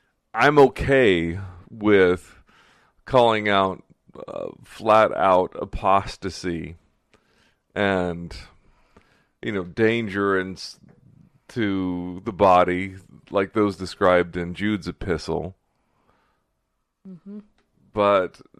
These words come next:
Speaker 1: uh, you know, some of these discernment things were stylistic things,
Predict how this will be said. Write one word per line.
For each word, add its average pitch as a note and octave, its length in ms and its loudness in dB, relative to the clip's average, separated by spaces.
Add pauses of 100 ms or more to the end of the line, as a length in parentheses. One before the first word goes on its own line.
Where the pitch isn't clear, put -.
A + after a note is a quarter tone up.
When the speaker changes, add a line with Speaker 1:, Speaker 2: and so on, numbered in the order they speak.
Speaker 1:
uh, - 240 -16
you G#2+ 120 -6
know, G#2+ 140 -2
some A#2+ 280 -4
of G#2 120 -6
these F#2 340 -6
discernment F#2+ 680 -4
things E2+ 240 -8
were E2+ 120 -10
stylistic G2 880 -2
things, D#2+ 640 -8